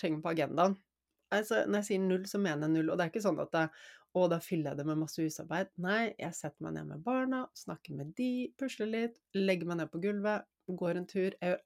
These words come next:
akkurat det jeg vil. Ikke noe fornuftig. Når det er dødtid, altså ladetid, kobletid, så skal det ikke fylles med noe fornuftig. Ok? Så hvordan dette ser ut for deg, det aner jeg ikke. Du <laughs> må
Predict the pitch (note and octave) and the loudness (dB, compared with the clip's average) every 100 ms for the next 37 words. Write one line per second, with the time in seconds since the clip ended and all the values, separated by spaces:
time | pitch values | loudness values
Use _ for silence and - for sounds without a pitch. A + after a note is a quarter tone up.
0 | - - - E3 D#3+ D#3 A3 E4 - - | -10 -10 -6 -4 -2 2 4 2 0 -18
1 | - - _ - A3 D#3+ D#3 D3+ D#3+ C#3 | -20 -20 _ -6 -2 0 -2 -2 -2 -4
2 | - C#3+ - - E3+ F#3 - D#3+ D#3 E3 | -6 -8 -8 -4 -2 0 -2 -2 2 4
3 | G#3+ - E3+ G3+ G3 D#3 - - C4+ D#4+ | 2 0 -4 2 2 2 -2 2 4 4
4 | - - - - _ - F3 F3 - F#3 | 0 -20 -20 -20 _ -14 -4 -2 -2 2
5 | A#3 G3+ F3 - A3 B3 A3+ - - E3 | 4 4 2 4 4 4 2 -6 -2 0
6 | D#3+ G3+ G#3+ G#3+ G3 - - D#3 D#3 D#3 | 0 2 0 0 -8 -10 -4 -4 -4 -8
7 | - - D#3+ - - - - G#3 - - | -8 -8 -8 -8 -10 -10 -10 -12 -12 -14
8 | D#3 _ _ - - E3+ G#3 D#4+ _ - | -16 _ _ -20 -4 4 4 4 _ -20
9 | - - - - A3 A3 A3+ F#3 G3 G#3+ | -20 -18 -10 0 4 6 4 0 0 2
10 | G#3+ G3+ F#3+ F#3+ F3 D#3 - D#3+ E3 E3 | 4 2 0 -2 0 0 -2 -2 0 0
11 | - _ _ G3+ F3+ C#3 - D3+ - F#3+ | -4 _ _ 4 6 6 0 -2 2 2
12 | E3+ D#3+ F#3+ D#3 - - C#3+ D#3 | 0 -4 -2 -4 -6 -6 0 0